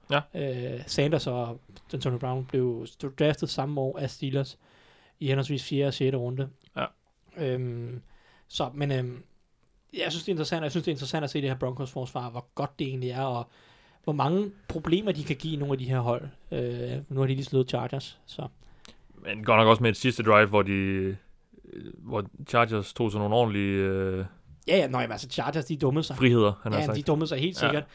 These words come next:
Speaker 2: Og det var også derfor, jeg tog opsættet. Det var, fordi Chargers havde gået i søvne i, i fire uger, fordi
Speaker 1: Ja,
Speaker 2: de havde mødt
Speaker 1: de var
Speaker 2: Raiders
Speaker 1: blevet
Speaker 2: og
Speaker 1: lullet lidt i
Speaker 2: Cardinals.
Speaker 1: søvn, virkelig som om,
Speaker 2: Og det var
Speaker 1: ja.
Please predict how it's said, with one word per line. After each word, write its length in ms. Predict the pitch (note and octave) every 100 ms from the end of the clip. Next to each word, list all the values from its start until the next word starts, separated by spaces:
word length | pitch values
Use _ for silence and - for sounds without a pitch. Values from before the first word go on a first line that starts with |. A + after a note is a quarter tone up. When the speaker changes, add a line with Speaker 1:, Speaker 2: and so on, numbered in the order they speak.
| - -
Speaker 2:
Og 120 | C#3+
det 80 | C#3+
var 60 | D#3
også 200 | D3 -
derfor, 220 | E3 D#3
jeg 140 | D3+ -
tog 240 | F3+ F3
opsættet. 360 | C#3 - D3 C#3+
Det 60 | D3
var, 120 | C#3
fordi 240 | D#3+ C#3
Chargers 320 | C3+ C3 D3+
havde 120 | - C#3
gået 180 | C#3 C3
i 20 |
søvne 380 | C3+ C#3 D#3 F3
i, 280 | C3+ C3+
i 40 | C3
fire 260 | F3 E3+
uger, 220 | D#3 C#3+ D#3+
fordi 160 | C#3+
Speaker 1:
Ja, 60 | C3+
Speaker 2:
de 40 | B2
havde 120 | C#3
mødt 120 | C#3+
Speaker 1:
de 60 | A#2+
var 60 |
Speaker 2:
Raiders 220 | A#2+ B2
Speaker 1:
blevet 160 | B2+ C3
Speaker 2:
og 60 | C3
Speaker 1:
lullet 180 | C#3
lidt 100 | D3+
i 0 |
Speaker 2:
Cardinals. 0 |
Speaker 1:
søvn, 300 | C#3 B2 G#2+
virkelig 220 | G#2 G#2 G2
som 80 |
om, 40 | G#2
Speaker 2:
Og 60 | D3+
det 80 |
var 60 |
Speaker 1:
ja. 60 | E3